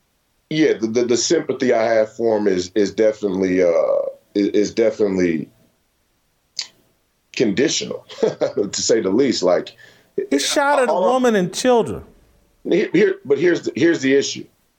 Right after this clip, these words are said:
Speaker 1: Here's the issue. Yes, and that's completely wrong, and we should always protect the women and children, no doubt. But we have created a society of people who have no faith in God,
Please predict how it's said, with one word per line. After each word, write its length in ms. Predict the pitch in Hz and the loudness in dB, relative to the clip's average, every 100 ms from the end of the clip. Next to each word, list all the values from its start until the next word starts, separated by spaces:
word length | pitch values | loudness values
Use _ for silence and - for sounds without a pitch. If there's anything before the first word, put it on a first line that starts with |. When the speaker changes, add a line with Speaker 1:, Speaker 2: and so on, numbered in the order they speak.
| _ _ _ _ _ _ | _ _ _ _ _ _
Speaker 1:
Here's 220 | 170 165 131 | 0 0 0
the 100 | 123 | 0
issue. 280 | 113 113 - _ _ _ _ _ _ - | -2 -4 -18 _ _ _ _ _ _ -6
Yes, 580 | 113 110 - - - - _ _ | 0 0 0 -6 -12 -18 _ _
and 120 | 110 120 | 0 2
that's 200 | 120 - | 0 -2
completely 460 | 123 120 139 120 | -6 -2 -2 0
wrong, 280 | 113 120 120 | 0 0 2
and 80 | 110 | 0
we 80 | 113 | 0
should 160 | 110 | 0
always 320 | 123 147 139 - | 0 2 -2 -2
protect 380 | - - - | -4 -2 -2
the 60 | 85 | -4
women 240 | 85 82 | -6 -6
and 100 | 78 | -8
children, 400 | - 87 73 - - - | -4 -2 -2 -6 -20 -4
no 200 | 98 104 | 0 2
doubt. 380 | 101 151 - - _ _ _ _ _ _ _ - | 2 0 -2 -14 _ _ _ _ _ _ _ -2
But 320 | 139 120 - _ - | 0 0 -6 _ -4
we 200 | 135 120 | 0 2
have 400 | 127 139 139 - | 2 2 0 -4
created 600 | 143 131 123 110 95 - - | -4 0 2 0 -2 -4 -2
a 120 | 90 | 0
society 800 | - 95 - - 113 87 - - _ _ _ - | -2 -2 0 2 2 0 -4 -14 _ _ _ 0
of 520 | 110 98 87 76 - _ - | 2 2 0 -4 -14 _ -8
people 540 | 139 123 - 73 - - _ _ _ | -4 -2 -2 -2 -4 -12 _ _ _
who 200 | 147 110 | 0 2
have 400 | 110 104 92 90 - | 4 2 0 -4 -6
no 360 | 92 107 117 | -2 2 2
faith 400 | 123 - 123 123 | 0 -2 -2 0
in 140 | 127 104 | -2 0
God, 440 | 87 78 76 73 | 0 -2 -4 -6